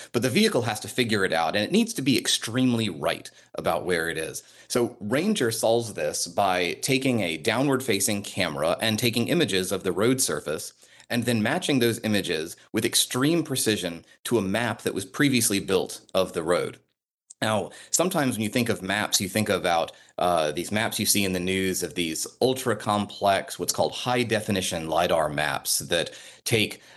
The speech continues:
uh, you know, enormous amounts of time and resources to build and optimize. But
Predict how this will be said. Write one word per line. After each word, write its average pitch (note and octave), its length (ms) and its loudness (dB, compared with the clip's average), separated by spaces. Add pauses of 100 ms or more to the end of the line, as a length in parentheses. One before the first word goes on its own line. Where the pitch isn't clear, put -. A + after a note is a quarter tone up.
uh, D#2 540 2
you F2+ 80 0
know, D2 100 -2
enormous A#2 480 0
amounts G2 320 0
of - 100 -4
time G2+ 400 0
and F2+ 140 -4
resources F2+ 600 0
to - 120 -2
build F#2+ 440 2
and C#2+ 80 -6
optimize. E2 840 0
But E2 220 -2